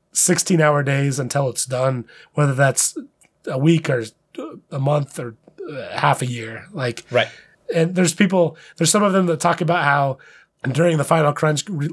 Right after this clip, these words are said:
Speaker 1: leading into release, they gained fifteen pounds, like, just crazy health things like that. Like, that is what the gaming industry <laughs> does to people. It's just, it's crazy.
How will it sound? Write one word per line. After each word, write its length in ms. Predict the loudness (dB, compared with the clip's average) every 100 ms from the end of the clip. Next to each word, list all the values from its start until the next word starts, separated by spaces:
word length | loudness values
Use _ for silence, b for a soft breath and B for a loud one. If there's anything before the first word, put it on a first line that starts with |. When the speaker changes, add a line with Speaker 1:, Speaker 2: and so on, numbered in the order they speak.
| -6
Speaker 1:
leading 380 | -2 0 2 0
into 280 | 0 -2
release, 520 | -2 -2 -2 -2 -4 -6
they 600 | -4 -4 -4 -4 -6 -4
gained 340 | 0 2 0 0
fifteen 480 | -2 0 2 2
pounds, 460 | 2 2 4 2 -2 b b b
like, 320 | 0 0 -2 -10 -8 -8 -4
just 280 | 0 0 0
crazy 600 | -4 0 2 2 2 0
health 280 | 0 -2 -2
things 360 | 0 0 0
like 180 | 0 0
that. 260 | 0 0 B B B B B B -8
Like, 200 | -4 2
that 180 | 4
is 340 | 6 4 2 0
what 200 | -2 -4 -4
the 180 | -4
gaming 360 | 0 2 2 2
industry 440 | -2 -2 -2 -2 2
<laughs> 60 |
does 220 | 2 2 0
to 100 | -2
people. 380 | 0 2 0 0
It's 160 | -2
just, 200 | -4 -6
it's 180 | -6 -4
crazy. 440 | -4 -4 -6 -10